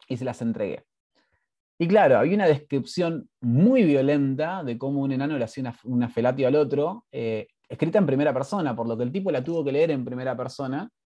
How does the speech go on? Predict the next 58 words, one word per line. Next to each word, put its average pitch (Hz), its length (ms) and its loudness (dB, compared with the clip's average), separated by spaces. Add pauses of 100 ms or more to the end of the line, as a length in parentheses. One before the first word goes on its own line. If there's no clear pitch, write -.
(800)
y, 123 480 0
y 143 100 -6
sonaba 151 500 2
como 135 280 -2
él 175 160 0
se 143 100 -10
la 113 60 -8
estaba 139 160 -6
chupando 139 180 -6
a 151 40 -4
otro 147 180 -4
tipo. 147 360 -4 (580)
Y, 131 720 -4
y 135 80 -8
el 123 100 -2
tipo 170 200 0
muy 208 300 0
incómodo, 196 1000 0
eh, 113 420 -2
tratando 147 380 -2
constantemente 143 720 -4
de, 117 220 0
de, 104 140 -8
de 107 200 -8
no 135 140 -2
frenar 143 520 -2
la 143 100 -2
lectura 135 500 -4
porque 110 260 -10
se, 101 240 -14
se - 220 -6
sentía 113 420 2
para 101 200 0
el 113 100 4
orto, 156 480 4
eh, 110 180 -4
toda 147 140 2
la 131 80 2
gente 135 260 -4
cagándosele 127 420 -4
de 117 140 -2
risa, 143 460 -4
y 123 40 -6
cuando 117 240 -4
terminó 120 440 -2
le 123 120 -4
dije, 117 520 -4
"Este 127 140 -6
es 120 60 -8
mi 120 100 -6
último 113 200 -6
día 117 120 -4
en 113 60 -4
la 110 100 -6
facultad", 110 440 -4
y 110 160 -6
me 98 120 -6
fui 104 340 -6